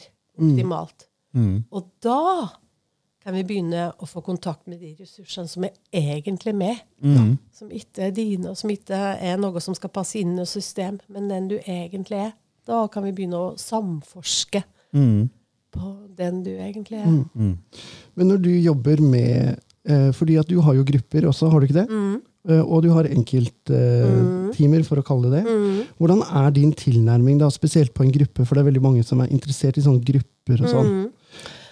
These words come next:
Speaker 1: Hvordan
Speaker 2: Ja.
Speaker 1: kan du tilrettelegge det for en hel gruppe med så mange forskjellige individer da?
Speaker 2: Mm. Eh, ja, det er veldig spennende. Så jeg hadde en gruppe i går, fantastisk på kvinnedagen. Ehm,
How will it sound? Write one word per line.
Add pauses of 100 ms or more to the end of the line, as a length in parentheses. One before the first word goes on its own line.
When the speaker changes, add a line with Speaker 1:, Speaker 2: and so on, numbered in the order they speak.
(260)
Speaker 1:
Hvordan (240)
Speaker 2:
Ja. (240)
Speaker 1:
kan
du
tilrettelegge
det
for
en
hel
gruppe
med
så
mange
forskjellige
individer
da?
Speaker 2:
Mm. (880)
Eh,
ja,
det
er
veldig
spennende.
Så
jeg
hadde
en
gruppe
i
går,
fantastisk
på
kvinnedagen. (520)
Ehm,